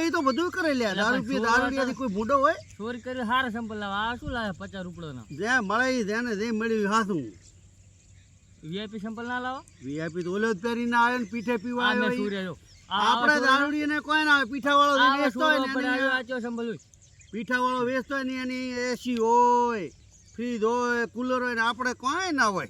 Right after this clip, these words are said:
Speaker 1: પીવાવાળા નહીં આવે. ને કે
Speaker 2: ઈ વાત
Speaker 1: આપણા
Speaker 2: સાચી.
Speaker 1: પૈસે મજા કરતો હોય.
Speaker 2: આમ તો વાહણે વેચી મારતા છો.
Speaker 1: કશું નથી રાખ્યું ઘરી.
Speaker 2: કાંઈ નહીં.
Speaker 1: હોવ. આ હમણાં એક હારો ખાટલો હતો.
Speaker 2: હા.
Speaker 1: ત્રણ પાયા વેચતા વેચતા એક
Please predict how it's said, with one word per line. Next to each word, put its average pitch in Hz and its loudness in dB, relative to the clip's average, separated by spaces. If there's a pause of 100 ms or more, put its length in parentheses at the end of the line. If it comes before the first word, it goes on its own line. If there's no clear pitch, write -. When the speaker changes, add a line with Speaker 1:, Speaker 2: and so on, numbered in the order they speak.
(120)
Speaker 1:
પીવાવાળા 208 -2
નહીં 196 -4
આવે. 107 -12 (120)
ને 202 -10
કે 190 -10
Speaker 2:
ઈ 180 -8
વાત 214 0
Speaker 1:
આપણા 302 0
Speaker 2:
સાચી. 226 -8
Speaker 1:
પૈસે 247 -4
મજા 226 0
કરતો 233 -8
હોય. 180 -4
Speaker 2:
આમ 202 -8
તો 196 -10
વાહણે 220 -8
વેચી 226 -10
મારતા 147 -12
છો. 113 -20 (600)
Speaker 1:
કશું 254 -2
નથી 320 -2
રાખ્યું 311 4
ઘરી. 262 -2
Speaker 2:
કાંઈ 262 -2
નહીં. 269 -10
Speaker 1:
હોવ. 202 -4 (1040)
આ 226 0
હમણાં 240 -4
એક 226 -8
હારો 214 -6
ખાટલો 233 -4
હતો. 247 -4 (120)
Speaker 2:
હા. 135 -14 (300)
Speaker 1:
ત્રણ 262 -4
પાયા 262 0
વેચતા 269 -4
વેચતા 269 -4
એક 262 -4